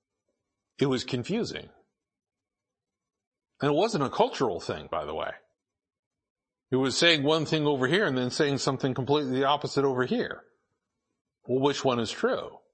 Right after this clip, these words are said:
There's the problem. That's a lot of the issues with false doctrines that are out there.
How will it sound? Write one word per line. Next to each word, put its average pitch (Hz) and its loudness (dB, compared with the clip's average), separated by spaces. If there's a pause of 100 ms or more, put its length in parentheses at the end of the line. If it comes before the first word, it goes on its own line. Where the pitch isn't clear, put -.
(4000)
There's 117 0
the - -2
problem. - -2 (1000)
That's 160 2
a 156 4
lot 156 4
of 143 4
the 131 2
issues 180 -2
with 120 0
false 131 0
doctrines 139 0
that 104 -2
are 92 0
out 80 -2
there. - -12